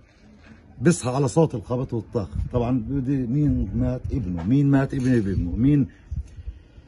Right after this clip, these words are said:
فبقول لك بعد فترة ساعتين من النزيف، حا-، يعني قدرنا نخلص مشير وطلعنا على التركي، والحمد لله يعني إصابته هسه مستقرة. عنده كسر في الحوض، إص-، إصابة وكسر في،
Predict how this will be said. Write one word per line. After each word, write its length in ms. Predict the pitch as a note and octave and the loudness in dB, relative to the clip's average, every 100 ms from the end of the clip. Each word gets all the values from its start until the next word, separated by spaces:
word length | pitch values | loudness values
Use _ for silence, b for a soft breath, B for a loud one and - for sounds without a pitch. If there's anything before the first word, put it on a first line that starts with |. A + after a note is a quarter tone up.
| B - - - | B -16 -6 0
فبقول 600 | D3+ D#3+ D#3 B2+ - F#3 | 4 6 4 0 2 4
لك 120 | F3 | 6
بعد 500 | D3+ E3 C3+ B2 A2+ | 6 6 4 -2 -4
فترة 220 | A2 E3+ - | 2 2 4
ساعتين 440 | E3 C#3+ E3 E3 | 4 6 6 6
من 140 | E3 | 6
النزيف، 460 | D#3+ D3+ A#2 C3+ - | 4 4 2 0 -2
حا-، 260 | - D#3 D#3 | 0 2 2
يعني 320 | C#3 C#3 B2+ | 4 2 2
قدرنا 640 | F#2 F2+ G2 E3 D#3+ D#3+ | -4 -10 2 4 6 4
نخلص 600 | D3+ C#3+ D#3 C#3 A#2+ - | 4 2 2 2 -2 -6
مشير 420 | A#2 G#2+ A#2 C#3 D3+ | -6 -4 0 0 0
وطلعنا 420 | C#3+ A#2+ B2 B2+ | -4 -2 0 0
على 180 | B2 A2 | -2 -4
التركي، 500 | - G#2+ F#2 A#2 C#3 | -4 -8 -6 -4 -4
والحمد 580 | D#3 E3 E3 - D3+ | -2 -4 -4 -4 0
لله 220 | D#3+ E3+ D#3+ | 2 4 2
يعني 460 | D3+ C3+ - D3 | 0 -4 -2 -2
إصابته 340 | C3+ D3+ D3+ D3+ | 0 0 0 0
هسه 160 | - | 0
مستقرة. 540 | C3 - B2+ - G2 A#2+ - - - - - - - - - - - - | -4 -4 -2 -2 -2 -4 -10 -16 -18 -18 -12 -10 -2 -2 -2 -14 -10 -6
عنده 580 | A#2 A#2+ A2+ G#2+ G#2 F#2 | 0 2 2 2 -2 -4
كسر 240 | B2 A2+ | -6 -6
في 80 | G2+ | -6
الحوض، 360 | F2+ G2 G2 - - - - | -6 -4 -4 -4 -8 -12 -10
إص-، 260 | - - - | -10 -8 -6
إصابة 340 | - - - | 2 6 6
وكسر 380 | - - C#3 C#3 | 4 -6 -10 -10
في، 340 | C#3 C3+ C3 | -8 -6 -6